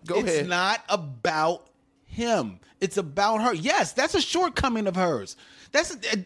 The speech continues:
Speaker 2: that's not a, a, a, supposed to be some great reflection on his feelings for her. It's supposed to be a great,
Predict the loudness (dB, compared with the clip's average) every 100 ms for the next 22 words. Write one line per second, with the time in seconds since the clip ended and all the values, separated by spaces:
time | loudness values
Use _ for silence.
0 | -4 -2 -2 0 0 2 0 0 -2 -4
1 | -2 -4 -2 -4 0 2 0 0 -2 0
2 | 0 2 2 2 -2 -2 -2 0 0 2
3 | 0 0 2 2 2 0 0 2 -2 -4
4 | -2 -2 2 4 4 2 -2 -20 -20 _
5 | -2 0 2 2 2 2 2 2 2 0